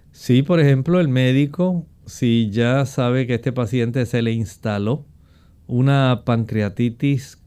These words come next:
crónica, porque hay personas que padecen de este cuadro con cierta frecuencia, logran, eh, tener esta inflamación de este órgano tan importante, el páncreas, y le sobreviene cada cierto tiempo.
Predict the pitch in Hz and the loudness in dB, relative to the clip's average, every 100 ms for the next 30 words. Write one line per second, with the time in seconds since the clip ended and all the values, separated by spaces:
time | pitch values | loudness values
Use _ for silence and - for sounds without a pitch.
0 | - 127 123 123 139 143 180 170 104 104 | -2 2 2 2 0 -2 -4 -4 -4 -4
1 | 95 127 120 123 135 127 - 98 101 98 | -2 -4 -2 -4 -2 -4 -6 -6 -6 -4
2 | 120 120 120 104 104 104 104 98 - 120 | -2 -2 -4 -6 -4 -2 -2 -6 -4 -4
3 | 110 127 113 110 113 123 120 117 107 104 | -2 -2 0 0 0 -2 -4 -4 -4 -4
4 | - 113 117 - 123 - 107 90 123 151 | -2 0 0 -4 -6 -6 -10 -6 -4 -2
5 | 175 - 107 104 120 131 135 135 131 - | -4 -4 -4 0 0 0 -2 -4 -8 -8
6 | 110 107 101 101 95 - 101 104 127 151 | -4 -2 -2 -4 -6 -4 -2 0 0 -2
7 | - - - - - - - 131 120 143 | -6 -18 -20 -20 -20 -20 -4 -2 0 0
8 | 127 139 127 127 135 131 123 117 123 117 | 0 0 0 0 -2 -2 0 0 -2 -6
9 | 104 107 107 - 123 113 113 117 123 117 | -4 -2 -2 -2 -2 0 0 0 -2 -4
10 | 110 110 110 131 120 - 107 113 127 123 | -4 -4 -4 -4 -4 -4 -6 -4 -4 -4
11 | 120 104 95 139 151 147 _ _ _ _ | -4 -6 -4 -4 -4 -8 _ _ _ _
12 | _ - 151 190 185 165 160 143 135 139 | _ -2 2 4 4 2 2 2 2 2
13 | 208 190 139 147 135 147 143 147 135 147 | 2 0 0 -2 0 -2 -2 -4 -2 -2
14 | 214 202 151 87 | -2 -2 -4 -6